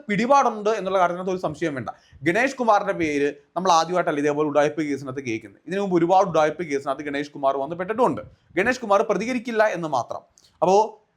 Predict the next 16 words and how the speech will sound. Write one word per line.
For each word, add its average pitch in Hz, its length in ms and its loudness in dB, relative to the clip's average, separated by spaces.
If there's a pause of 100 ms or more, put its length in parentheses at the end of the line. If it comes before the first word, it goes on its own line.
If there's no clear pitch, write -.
(120)
ഗണേഷ് 156 320 2
കുമാർ 214 260 4
ഉൾപ്പെടെയുള്ള 190 440 2
ഭരണപക്ഷത്തിരിക്കുന്ന 175 680 0
മന്ത്രിമാർക്കും 175 680 0
എം 151 120 -4
എൽ 156 120 2
എമാർക്കും 165 460 0
ഇവരായിട്ട് 160 360 0
കണക്ഷൻ 147 320 -6
ഉണ്ടെങ്കിൽ 180 340 -6
സ്വാഭാവികമായിട്ട് 226 580 2
ഇവരെന്ത് 208 220 -2
ചെയ്യും? 180 220 -4 (280)
രക്ഷപ്പെട്ട് 185 420 2
നിൽക്കും. 127 240 -6